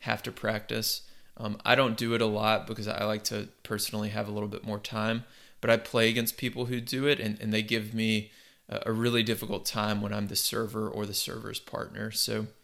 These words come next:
uh, that's a good strategy that you can use as well.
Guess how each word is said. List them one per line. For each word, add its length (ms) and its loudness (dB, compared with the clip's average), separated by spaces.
uh, 140 0
that's 200 4
a 40 2
good 180 2
strategy 520 2
that 200 -4
you 60 -12
can 140 -2
use 220 0
as 160 -2
well. 440 4